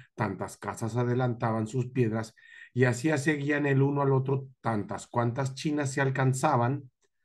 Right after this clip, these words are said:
se las iban quitando hasta dejarles sin ninguna. Y acontecía que habe-, haberle o habelle quitado cinco y seis, y con las cuatro que quedaban, decirle también que las cañuelas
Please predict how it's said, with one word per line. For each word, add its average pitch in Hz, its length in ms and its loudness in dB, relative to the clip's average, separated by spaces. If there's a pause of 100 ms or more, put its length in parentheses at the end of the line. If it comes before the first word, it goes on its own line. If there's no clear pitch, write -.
(380)
se 107 220 2
las 98 220 -4
iban 120 260 4
quitando 127 680 0
hasta 104 340 -4
dejarles 117 560 0
sin 104 160 -4
ninguna. 98 540 0
Y 104 140 -2
acontecía 98 920 -2 (460)
que 113 120 0
habe-, 120 540 4
haberle 135 720 2 (120)
o 98 100 -4
habelle 123 540 0
quitado 123 540 2
cinco 147 520 -2
y 139 40 -2
seis, 139 500 0 (420)
y 120 140 0
con 107 240 2
las 95 180 -6
cuatro 131 380 2
que 135 160 -4
quedaban, 139 600 2 (360)
decirle 143 580 0
también 135 500 2
que 120 120 -2
las 104 220 -8
cañuelas 120 600 2